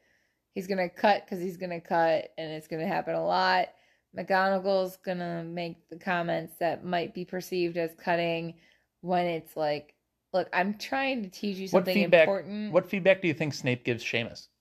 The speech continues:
Speaker 2: Or Goyle when he
Speaker 1: Uh,
Speaker 2: makes, when he makes concrete potion?
Speaker 1: Does he give feedback?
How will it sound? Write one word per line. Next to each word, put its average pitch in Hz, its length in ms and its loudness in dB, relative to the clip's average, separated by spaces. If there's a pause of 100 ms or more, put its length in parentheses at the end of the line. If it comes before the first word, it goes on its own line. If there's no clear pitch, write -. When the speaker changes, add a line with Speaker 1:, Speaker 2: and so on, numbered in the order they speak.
Speaker 2:
Or 202 160 8
Goyle 185 440 8
when 147 140 0
he 151 60 4
Speaker 1:
Uh, - 20 2
Speaker 2:
makes, 160 240 6 (280)
when 151 160 2
he 160 80 4
makes 156 240 2
concrete 156 720 0
potion? 135 520 2 (340)
Speaker 1:
Does - 140 -20
he 262 100 -16
give 277 300 -10
feedback? 254 380 -12